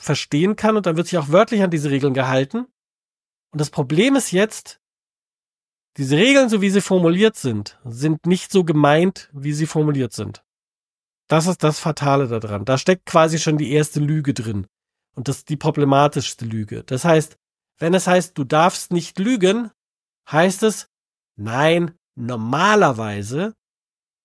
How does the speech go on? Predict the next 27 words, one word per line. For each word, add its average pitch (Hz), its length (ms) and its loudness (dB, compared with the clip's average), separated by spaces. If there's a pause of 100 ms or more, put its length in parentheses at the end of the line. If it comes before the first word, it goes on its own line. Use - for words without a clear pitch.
solltest 170 840 2
du 196 220 -2
Lügen 160 440 -4
vermeiden 160 720 0
und 151 120 -2
solltest 123 420 -8
ehrlich 208 420 0
sein. 180 320 -2
Das 147 160 -6
ist 135 140 -10
das, 135 180 -2
was 113 160 -6
ich 107 120 -12
sehen 190 420 -4
will. 190 120 -2
Aber 160 180 2
natürlich 247 800 2
gibt 214 260 0
es 185 280 -4
Sonderfälle. 175 680 0
Das 160 180 -2
muss 190 180 0
ich 180 80 -4
ja 185 80 2
nicht 175 140 -4
extra 180 380 -4
sagen, 190 580 0